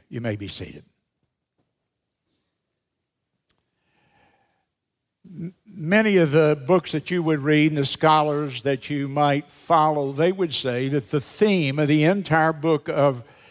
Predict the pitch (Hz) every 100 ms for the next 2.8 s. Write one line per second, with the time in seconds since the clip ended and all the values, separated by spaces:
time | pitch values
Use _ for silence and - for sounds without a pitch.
0 | _ _ _ 139 151 147 123 117 147 -
1 | _ _ _ _ _ 131 147 151 131 120
2 | 135 147 147 131 175 170 175 175